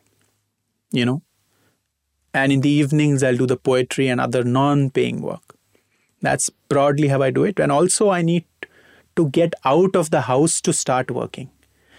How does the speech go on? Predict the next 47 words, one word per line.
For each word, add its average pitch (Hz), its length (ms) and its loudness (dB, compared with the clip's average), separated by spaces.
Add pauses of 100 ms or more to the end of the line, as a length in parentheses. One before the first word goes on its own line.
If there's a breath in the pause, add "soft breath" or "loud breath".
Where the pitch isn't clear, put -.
(300 soft breath)
In 175 180 2
the 190 100 4
house, 175 300 0
I 175 80 0
know 160 180 2
I'll 160 160 2
procrastinate. 143 680 -2
There's 135 240 0
YouTube, 139 400 0
there's 135 160 0
Netflix, 143 880 0
there's 131 300 0
all 143 260 2
these 135 520 -2 (640 loud breath)
beautiful, 160 540 2
beautiful 143 420 0
distractions 135 880 -2
that, - 380 -4 (600 soft breath)
that 135 220 -2
get 135 180 2
in 139 100 2
the 135 80 2
way. 127 360 2 (600 soft breath)
So - 160 -2
I 151 140 2
need 165 200 2
to 175 80 2
get 160 200 2
out 180 280 2
of 175 140 0
the 156 100 2
house. 143 340 0
And 135 200 -2
then 139 120 0
when 139 120 2
I 147 80 0
do 151 180 4
that, 156 220 0
I 143 100 0
know 143 220 2
I'll 135 220 0
start 131 320 -4
working 127 340 -2
and 123 180 -6
do 131 120 2
something 123 400 -4
productive. - 600 -8